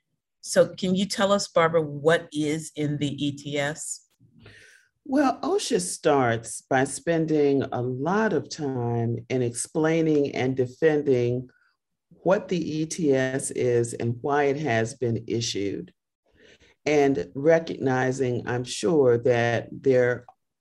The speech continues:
Speaker 2: have been and will be a ton of challenges. So osha explained that covid nineteen was not known to exist until January twenty twenty.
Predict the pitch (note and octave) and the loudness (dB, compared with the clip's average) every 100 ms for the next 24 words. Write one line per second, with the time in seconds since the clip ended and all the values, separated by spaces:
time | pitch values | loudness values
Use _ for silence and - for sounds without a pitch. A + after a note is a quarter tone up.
0 | _ _ _ - - F3 D#3 D#3+ E3 C#3+ | _ _ _ -16 -2 2 2 0 2 2
1 | C3+ C3 C3 - B2+ C3 C3 C#3+ D3 C#3+ | 4 0 -2 -4 -2 0 4 6 6 2
2 | C#3+ A#2 G#2+ G#2+ A#2 - _ _ _ _ | 0 0 0 0 -6 -16 _ _ _ _
3 | - B2 - - G#3 F3 C#3 A#2 - B2 | -8 -8 -8 -8 -4 0 0 0 -2 -2
4 | A2+ G#2+ G#2+ G#2 A2 - - _ _ _ | -2 -2 -8 -8 -10 -10 -14 _ _ _
5 | - - - F#3 G3+ G#3+ A3 D4+ D#4+ F#3 | -20 -12 -2 0 0 0 0 0 0 0
6 | F3 - - D3+ D3 C#3 C3+ A#2+ - - | -4 -4 0 4 4 4 2 0 -4 -6
7 | A#3+ G#3 G3 D3 D3 C#3+ F3+ C3+ C3 C3 | -2 0 0 0 0 -2 -2 0 0 -2
8 | B2 B2 C3+ C#3 F3 D#3+ C#3+ D#3 F3 F3 | -4 -4 0 0 0 2 2 2 -2 -4
9 | F3 A#2+ A2 F3 - A#2 A2+ B2 G#2 A#2+ | -4 -4 -4 -6 -6 -6 -6 -4 -4 0
10 | G#2+ A2+ C3+ D3 D#3 D#3 D3 D3 F3 - | 0 2 2 2 0 -2 -2 -2 -4 -4
11 | A2 G#2+ A2+ | -4 -2 -4